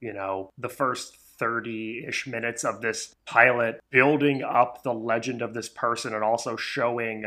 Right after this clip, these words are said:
what football means to one's life, what it,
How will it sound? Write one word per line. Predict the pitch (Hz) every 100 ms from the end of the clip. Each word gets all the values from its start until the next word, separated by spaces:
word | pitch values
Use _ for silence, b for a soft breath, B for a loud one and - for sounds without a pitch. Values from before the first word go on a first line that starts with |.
| - -
what | 143 151 -
football | 170 170 151 143
means | 120 123 127 135 -
to | 135 123 117 107 -
one's | 107 117 120 117 113
life, | 110 110 110 -
what | 113 113 113
it, | 113